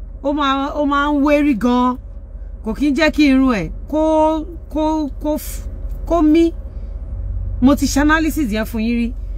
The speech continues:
Nǹkan tó máa fa kí irun já, tí irun ò bá mí, tẹ́ bá ń wé gèlè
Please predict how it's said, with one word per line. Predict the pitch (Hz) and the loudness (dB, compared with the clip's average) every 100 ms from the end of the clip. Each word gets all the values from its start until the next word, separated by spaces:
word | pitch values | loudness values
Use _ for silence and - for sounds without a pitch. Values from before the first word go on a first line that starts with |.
| - - | -6 -4
Nǹkan | 240 269 | 0 0
tó | 285 | 4
máa | 311 311 | 4 2
fa | 269 | -2
kí | 262 294 | -4 -2
irun | 269 277 | 0 0
já, | 214 269 269 - - - - | 0 -2 -2 -8 -10 -10 -8
tí | - | 0
irun | 311 285 | 2 4
ò | 220 | 2
bá | 202 254 | 2 2
mí, | 269 285 | 2 2
tẹ́ | 247 | 0
bá | 262 | 0
ń | 294 | 2
wé | 285 240 | 0 0
gèlè | 262 | 0